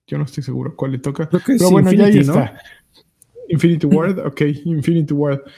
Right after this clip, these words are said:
Speaker 1: Eh, todavía, eh, será, sí, dice Final Infinity Ward's map, eh, we are, sí. No sé si este juego ya, para cuando salga ya el acuerdo entre Activision Blizzard y Microsoft esté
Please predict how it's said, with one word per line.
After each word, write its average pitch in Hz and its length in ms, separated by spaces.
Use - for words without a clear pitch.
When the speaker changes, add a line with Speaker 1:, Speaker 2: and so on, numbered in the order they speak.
Speaker 1:
Eh, 151 800
todavía, 202 580
eh, - 280
será, 190 400
sí, 170 340
dice 165 240
Final 185 380
Infinity 175 340
Ward's 170 300
map, 170 280
eh, 170 540
we 156 160
are, 139 100
sí. 147 180
No 202 240
sé 220 160
si 202 120
este 202 180
juego 190 240
ya, 170 880
para 156 180
cuando 156 240
salga 165 340
ya 160 220
el 156 160
acuerdo 170 460
entre 143 680
Activision 156 680
Blizzard 170 520
y 151 140
Microsoft 160 680
esté 143 640